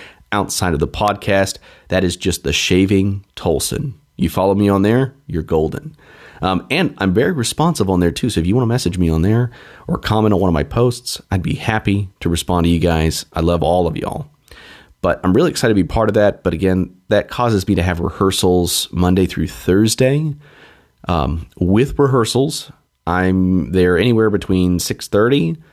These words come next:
six fifteen, all the way up to nine thirty to ten o'clock. And that's just gonna keep getting later and later as this year progresses and we get closer to the actual performance dates,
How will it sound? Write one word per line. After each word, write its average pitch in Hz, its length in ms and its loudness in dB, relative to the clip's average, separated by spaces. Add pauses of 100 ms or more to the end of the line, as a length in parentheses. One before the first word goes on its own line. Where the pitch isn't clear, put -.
(160)
six - 240 -6
fifteen, 170 840 0
all 101 140 0
the 104 80 4
way 107 80 6
up 104 100 -2
to 95 80 -4
nine 95 200 2
thirty 90 260 0
to 107 100 -8
ten - 180 -8
o'clock. - 580 -6 (500)
And 90 100 2
that's 101 140 0
just 101 120 0
gonna 90 140 2
keep - 180 -4
getting 85 220 0
later 82 260 2
and 82 140 2
later 90 520 2
as 82 380 -2
this - 280 -2
year - 120 -4
progresses - 640 -2
and 76 80 0
we 73 60 0
get - 180 -6
closer 92 520 0
to 85 460 -2 (420)
the 170 180 0
actual - 260 -2
performance - 520 0
dates, - 340 -6